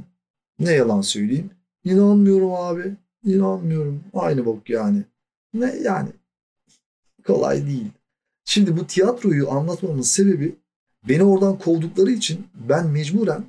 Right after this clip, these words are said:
bunu ancak, e, taşra gibi yani küçük yerde doğup büyüyenler daha iyi bilir. İyi bilirler onlar. Şimdi yaşayıp doğup büyüdüğün şehirden çıkmanın yöntemleri var. Üniversite bunlardan en makulü. Yani okul okuyarak şehirden kurtulma.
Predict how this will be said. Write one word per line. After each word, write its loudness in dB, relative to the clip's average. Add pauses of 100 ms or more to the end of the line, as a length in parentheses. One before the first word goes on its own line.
(160)
bunu 0
ancak, 0 (160)
e, 0 (200)
taşra 0
gibi -4
yani -4
küçük -6
yerde 0
doğup -4
büyüyenler -2
daha -2
iyi -6
bilir. -4 (100)
İyi -6
bilirler 0
onlar. -6 (520)
Şimdi 0
yaşayıp 0
doğup -2
büyüdüğün -4
şehirden 0
çıkmanın 0
yöntemleri -2
var. -6 (380)
Üniversite 0
bunlardan -2
en -4
makulü. -2 (300)
Yani -16
okul 2
okuyarak 0 (760)
şehirden 0
kurtulma. -2